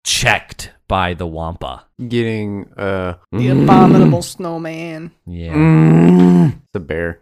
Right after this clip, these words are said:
Speaker 2: He got mauled by a bear.
Speaker 1: Mm-hmm. He got mauled by a bear.
Speaker 2: That's a polar bear. It is Alaska. Wow.
Speaker 1: Yeah. So Lucas had written Star Wars, but did not enjoy developing lore for an original universe.
Speaker 2: Oh.
Speaker 3: Really?
Speaker 2: Huh.
Speaker 1: Yeah.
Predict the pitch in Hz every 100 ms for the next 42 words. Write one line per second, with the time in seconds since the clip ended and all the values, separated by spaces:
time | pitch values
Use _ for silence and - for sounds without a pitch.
0 | - 92 90 78 87 85 82 85 80 85
1 | 85 90 90 110 101 85 78 67 67 69
2 | - 101 120 - - 104 95 82 82 87
3 | 131 175 147 147 156 - 87 - 104 104
4 | 98 _ _ _ 135 156 135 - 127 117
5 | - - 165 202 233 147 156 120 - _
6 | 120 135 151 151 120 104 - - - -
7 | 214 220 180 101 82 80 80 - _ -
8 | 117 147 220 202 156 139 104 92 113 113
9 | 95 85 80 _ 107 92 104 95 98 85
10 | 80 92 85 73 69 _ _ 92 85 82
11 | 80 - 85 82 92 80 85 78 78 69
12 | - 58 - _ _ - 107 131 - -
13 | 294 381 180 151 160 131 95 - 147 175
14 | 175